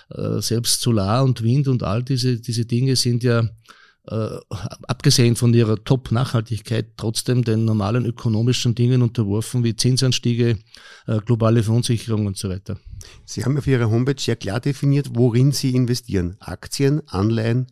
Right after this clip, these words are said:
Speaker 2: Gold und Rohstoffe. Warum nicht mehr?
Speaker 1: Weil, äh, das im Prinzip aus meiner Sicht die, die wesentlichen Bereiche sind, wo ich ein Portfolio bauen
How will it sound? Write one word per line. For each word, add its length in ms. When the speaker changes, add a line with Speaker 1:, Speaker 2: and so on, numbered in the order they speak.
Speaker 2:
Gold 280
und 120
Rohstoffe. 640
Warum 320
nicht 220
mehr? 320
Speaker 1:
Weil, 280
äh, 400
das 280
im 180
Prinzip 420
aus 160
meiner 260
Sicht 360
die, 260
die 180
wesentlichen 600
Bereiche 340
sind, 300
wo 120
ich 180
ein 180
Portfolio 540
bauen 600